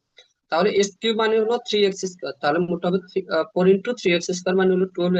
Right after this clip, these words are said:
এক্স স্কয়ার, আর এক্স স্কয়ার কে করলে হবে টু এক্স, তাহলে হবে নাইন,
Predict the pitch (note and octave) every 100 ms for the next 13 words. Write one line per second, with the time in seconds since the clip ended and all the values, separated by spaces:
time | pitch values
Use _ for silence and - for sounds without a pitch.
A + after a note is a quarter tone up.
0 | E3+ F3 F#3+ - G3 B3 - _ - _
1 | _ D3 D#3+ E3 F#3+ - A3 - G#3+ G3
2 | G#3+ G#3+ G#3 G3+ G#3 _ _ _ _ -
3 | G#3+ D#3+ F3+ - - _ _ _ D#3+ F3
4 | F#3 G3 F3+ F3+